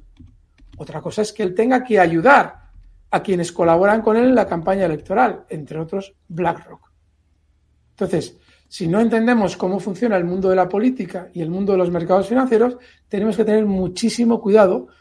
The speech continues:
con fiarnos de un Donald Trump que nos está diciendo dos cosas distintas.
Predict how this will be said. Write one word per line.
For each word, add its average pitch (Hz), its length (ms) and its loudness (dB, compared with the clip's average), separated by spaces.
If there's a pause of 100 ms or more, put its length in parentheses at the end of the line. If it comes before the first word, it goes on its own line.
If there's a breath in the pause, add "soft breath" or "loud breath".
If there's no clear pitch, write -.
(140 soft breath)
con 214 240 0
fiarnos 220 680 4 (240 loud breath)
de 190 200 0
un 226 100 2
Donald 233 300 2
Trump 277 280 2
que 202 120 -2
nos 185 140 -2
está 180 180 0
diciendo 214 400 2
dos 247 200 -2
cosas 170 320 -10
distintas. 208 640 -10